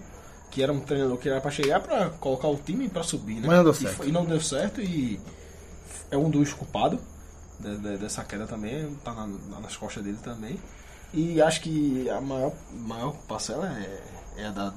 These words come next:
Speaker 1: da diretoria
Speaker 2: Da diretoria da
Speaker 1: mesmo.
Speaker 2: Cruz.
Speaker 1: É. Essa, como a do Sport também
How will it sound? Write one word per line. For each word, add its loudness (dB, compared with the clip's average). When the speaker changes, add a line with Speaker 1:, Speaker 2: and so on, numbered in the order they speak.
Speaker 1:
da -8
diretoria -4
Speaker 2:
Da 6
diretoria 4
da 4
Speaker 1:
mesmo. 0
Speaker 2:
Cruz. -2
Speaker 1:
É. -10
Essa, -4
como 4
a 2
do 8
Sport 2
também -2